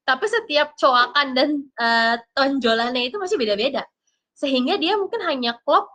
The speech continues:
gak dengan semua pasangan puzzle, tapi dengan kepingan-kepingan puzzle tertentu. Gitu ya kan? Begitu juga kita.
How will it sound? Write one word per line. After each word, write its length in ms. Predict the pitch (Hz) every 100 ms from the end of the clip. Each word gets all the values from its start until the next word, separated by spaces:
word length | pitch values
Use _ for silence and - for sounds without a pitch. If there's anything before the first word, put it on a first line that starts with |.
| 233
gak 240 | 233 - 226
dengan 320 | 226 226 240
semua 640 | 247 233 226 226 220 226 220 _ _ _ _
pasangan 400 | 262 262 247 247 254
puzzle, 320 | 220 214 285
tapi 240 | 294 269 339
dengan 320 | 254 277 349
kepingan-kepingan 800 | 339 277 254 254 254 262 262 320
puzzle 640 | 226 214 240 294 339 339
tertentu. 1500 | 262 - 302 339 381 _ _ _ _ _ _ _ - 381 202 - _ _ _ _ _ -
Gitu 160 | 220
ya 80 | 247
kan? 240 | 185 214 285 _ _ _ _ _ _ _ _ _ _ 220
Begitu 320 | 269 262 269
juga 160 | 311 381
kita. 320 | 392 -